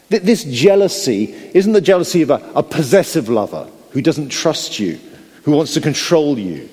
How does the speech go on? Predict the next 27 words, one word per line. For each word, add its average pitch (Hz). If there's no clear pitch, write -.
who 147
simply 143
wants 151
you 151
for 147
himself. 127
This 175
is 190
the 185
jealousy 165
of 160
a 151
passionate -
lover 92
who 143
set 160
his 160
heart 143
on 98
you, 73
who 151
has 156
his 143
eyes 139
only 139
for 135
you, 82